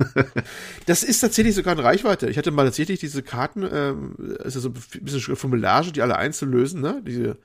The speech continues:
Speaker 2: Karten, die man bekommt, äh, sollte jeder wissen, die kann man ja einlösen für ein paar Centbeträge. Das kann sich manchmal aber echt so stapeln, dass du wenigstens ein paar Euro auf, auf dem,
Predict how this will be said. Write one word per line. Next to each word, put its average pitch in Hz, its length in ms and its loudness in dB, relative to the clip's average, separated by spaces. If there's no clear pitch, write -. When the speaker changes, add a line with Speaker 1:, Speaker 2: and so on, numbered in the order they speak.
Speaker 2:
Karten, 127 320 2
die 117 60 0
man 110 80 -2
bekommt, - 540 -4
äh, 120 260 0
sollte 120 220 0
jeder 113 180 2
wissen, 120 200 -2
die 123 40 -4
kann 120 120 -2
man 110 100 2
ja 85 40 2
einlösen 131 400 2
für 123 80 -8
ein 117 60 -12
paar 117 260 -2
Centbeträge. 143 680 2
Das 127 220 -2
kann 156 160 0
sich 151 80 -4
manchmal 143 260 2
aber 110 140 2
echt 123 160 -2
so 196 120 -2
stapeln, 151 440 0
dass 143 120 -4
du 135 80 0
wenigstens 131 300 -2
ein 123 60 -14
paar 117 140 2
Euro 151 260 6
auf, - 140 0
auf 95 200 -4
dem, - 200 -10